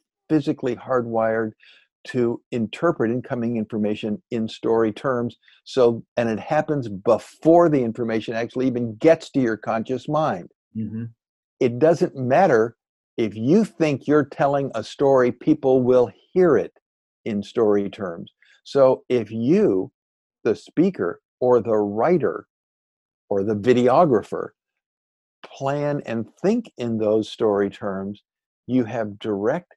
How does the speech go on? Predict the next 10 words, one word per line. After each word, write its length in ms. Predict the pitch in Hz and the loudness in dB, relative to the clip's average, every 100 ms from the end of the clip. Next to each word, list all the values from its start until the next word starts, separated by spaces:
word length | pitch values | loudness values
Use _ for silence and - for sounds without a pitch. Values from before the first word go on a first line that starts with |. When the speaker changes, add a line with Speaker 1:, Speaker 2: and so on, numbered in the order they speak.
| _ _ _ _ _ - | _ _ _ _ _ -10
Speaker 1:
access 640 | 151 180 - 104 101 101 _ _ | -10 -10 -6 -4 -4 -8 _ _
into 360 | 131 147 139 135 | -8 -8 -8 -6
the 160 | 117 | -6
conscious 600 | 110 - 127 147 160 156 139 | -6 -10 -12 -8 -8 -8 -8
minds 600 | 110 107 107 110 117 - _ _ _ _ | -8 -6 -8 -8 -12 -16 _ _ _ _
of 280 | 113 117 110 | -6 -4 -4
your 360 | 113 110 107 - - | -4 -4 -4 -8 -8
audience. 640 | 92 92 87 87 _ _ _ _ _ _ _ _ _ _ _ _ _ _ _ _ _ _ | -8 -8 -12 -16 _ _ _ _ _ _ _ _ _ _ _ _ _ _ _ _ _ _
And 240 | 120 113 107 | -10 -8 -10
story 520 | - 139 143 139 | -6 0 2 2